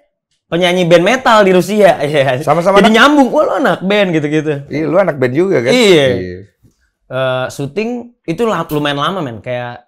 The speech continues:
Speaker 1: untuk syuting untuk sekitar satu menit tiga puluh atau dua menit gitu ads-nya.
Speaker 2: Nah.
Speaker 1: Itu panjang banget ya dan ganggu banget. Lo kalau lihat pasti keganggu ngeliat muka gue.
Speaker 2: Kenapa?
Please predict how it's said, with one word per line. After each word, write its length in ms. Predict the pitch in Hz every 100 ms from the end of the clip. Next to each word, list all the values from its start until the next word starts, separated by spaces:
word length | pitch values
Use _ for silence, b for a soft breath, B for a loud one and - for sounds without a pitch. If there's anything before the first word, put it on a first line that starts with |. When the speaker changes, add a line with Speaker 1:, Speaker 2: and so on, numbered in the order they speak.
| _
Speaker 1:
untuk 320 | - 131 131 123
syuting 520 | 135 120 - 127 -
untuk 720 | 123 120 120 - 120 120 117
sekitar 400 | - 127 143 160
satu 540 | 123 127 - 127 127 - _ _ -
menit 260 | 131 131
tiga 220 | - 135 120
puluh 340 | - 131 156
atau 160 | 196 175
dua 180 | 147 135
menit 280 | 135 185 214
gitu 240 | 151 131
ads-nya. 480 | 123 127 139 110 _
Speaker 2:
Nah. 280 | - 110 92
Speaker 1:
Itu 240 | 98 202 294
panjang 340 | 240 220 220
banget 300 | 226 254 208
ya 80 | 160
dan 100 | 156
ganggu 360 | 151 156 160 165
banget. 320 | 175 180 - _ _
Lo 120 | 180
kalau 140 | 196 202
lihat 160 | 220
pasti 200 | 220 190
keganggu 360 | 175 165 156 170
ngeliat 220 | 160 139
muka 200 | 139 135
gue. 240 | 135 127 117 _ _
Speaker 2:
Kenapa? 500 | - 120 131 123 _